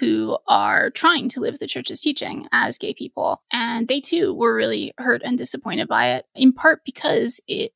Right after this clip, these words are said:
like the document itself says right out, there are positive elements in these relationships, and yet doesn't really tell you what to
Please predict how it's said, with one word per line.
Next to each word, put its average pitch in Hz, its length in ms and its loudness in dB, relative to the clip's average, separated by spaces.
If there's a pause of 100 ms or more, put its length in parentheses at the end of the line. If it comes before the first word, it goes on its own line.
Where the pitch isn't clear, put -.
(100)
like 233 180 -4
the 226 80 -12
document 233 420 0
itself 285 280 0
says - 300 -4
right - 180 -2
out, 285 200 2
there - 100 -8
are - 40 -8
positive - 440 -2
elements 220 480 0
in 208 160 -4
these - 200 -6
relationships, - 640 -2 (120)
and 233 180 2
yet 247 320 0 (460)
doesn't 285 420 0
really 277 240 2
tell 226 220 2
you 226 180 2
what - 200 2
to 247 100 0